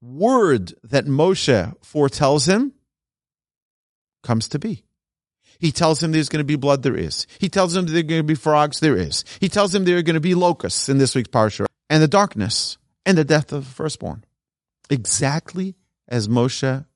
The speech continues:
prescribes is how it happens. And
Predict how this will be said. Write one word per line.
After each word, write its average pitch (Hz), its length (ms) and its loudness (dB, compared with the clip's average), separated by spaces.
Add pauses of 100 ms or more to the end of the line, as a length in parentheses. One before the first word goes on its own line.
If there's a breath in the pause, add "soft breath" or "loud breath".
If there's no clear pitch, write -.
prescribes - 840 -4 (800)
is 104 80 -12
how 127 140 0
it 127 60 -2
happens. - 540 -6 (1300)
And 120 340 2